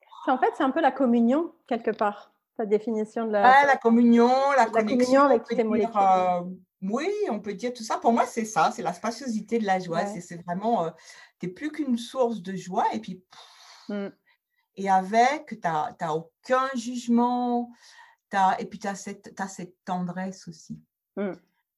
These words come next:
Speaker 2: Cette
Speaker 1: Mm.
Speaker 2: tendresse, euh, d'être, euh,
Speaker 1: Ouais.
Speaker 2: ouais, avec, euh,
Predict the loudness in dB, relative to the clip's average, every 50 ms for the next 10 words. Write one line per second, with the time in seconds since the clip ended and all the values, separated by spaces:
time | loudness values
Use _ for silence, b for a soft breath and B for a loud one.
0 | _ _ _ _ _ -12 -10 -10 -10 -8 -6 -6 -4 -4 -4 -6 -6 -8 -10 -12
1 | -12 -12 -10 -8 -6 -6 -4 -6 -8 -10 -10 -4 0 0 0 0 -2 -8 -8 _
2 | -4 -4 -4 -4 -6 -6 -8 -8 -10 -10 -12 -12 -12 -10 -8 -8 -8 -10 -12 -14
3 | -16 -16 -8 -8 -8 -6 -6 -6 -8 -8 -8 -8 -10 -10 _ -10 -10 -8 -8 -10